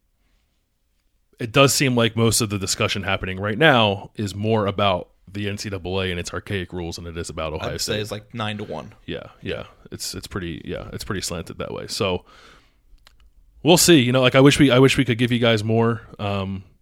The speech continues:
Speaker 1: it was good to get Chase Young's statement to get a little more s-, get some more specifics here. But in terms of timeline, uh, we can't tell you. All we can tell you is that we've, we've heard it from Ohio State that they're trying to get him back as soon as
Speaker 2: And
Speaker 1: possible.
Speaker 2: we've made calls and have texts and stuff out there. So whatever we hear,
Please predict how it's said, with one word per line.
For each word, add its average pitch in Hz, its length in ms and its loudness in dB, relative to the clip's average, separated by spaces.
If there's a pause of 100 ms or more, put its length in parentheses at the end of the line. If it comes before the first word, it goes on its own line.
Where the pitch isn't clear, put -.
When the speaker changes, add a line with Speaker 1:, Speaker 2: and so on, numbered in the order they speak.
(1040)
Speaker 1:
it 113 80 -4
was 110 120 -2
good 123 160 2
to 113 80 0
get 113 140 -2
Chase 110 280 -2
Young's 107 200 -2
statement 107 340 -4
to 98 80 -8
get 98 120 -6
a 98 40 -2
little 98 180 -2
more 98 140 -2
s-, - 220 -6
get 95 240 -10
some 101 120 -6
more 98 140 -2
specifics - 500 -6
here. 92 220 -6
But 92 180 -6
in 92 80 -8
terms 98 240 -6
of 90 100 -10
timeline, 90 580 -6 (540)
uh, 82 320 -6 (300)
we 98 180 -6
can't 92 220 -8
tell 90 160 -4
you. 90 80 -4
All 90 100 -2
we 87 60 -6
can 90 120 -10
tell 87 160 -6
you 87 100 -6
is 80 100 -8
that 87 140 -6
we've, 87 280 -12
we've 87 160 -12
heard 82 160 -8
it 82 60 -8
from 87 140 -12
Ohio 82 240 -8
State 82 200 -10
that 82 80 -12
they're 80 80 -12
trying 82 180 -10
to 80 60 -12
get 82 100 -10
him 80 60 -12
back 78 160 -12
as - 80 -12
soon 78 120 -12
as - 60 -4
Speaker 2:
And 139 60 0
Speaker 1:
possible. 151 40 2
Speaker 2:
we've 175 160 2
made 151 200 4
calls 117 320 4
and 113 80 0
have 110 140 2
texts - 400 -2
and 107 100 -6
stuff 104 240 0
out 101 220 0
there. 101 160 0
So 101 200 -2
whatever 107 320 2
we 104 140 0
hear, 104 300 4